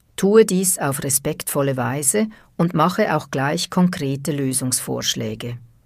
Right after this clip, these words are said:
Der Vorteil an Saturn ist seine Klarheit. Heißt, wenn endlich klar ausgesprochen wird, was dich und deinen Schatz in der Beziehung stört,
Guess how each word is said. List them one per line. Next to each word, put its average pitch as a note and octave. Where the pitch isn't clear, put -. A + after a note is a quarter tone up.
Der D#3+
Vorteil F#3
an C#3+
Saturn C#3+
ist -
seine C3+
Klarheit. B2
Heißt, E3+
wenn D3+
endlich F3+
klar D3+
ausgesprochen F3
wird, E3+
was C#3+
dich -
und C#3+
deinen C#3+
Schatz -
in C#3+
der C#3
Beziehung C3+
stört, E3+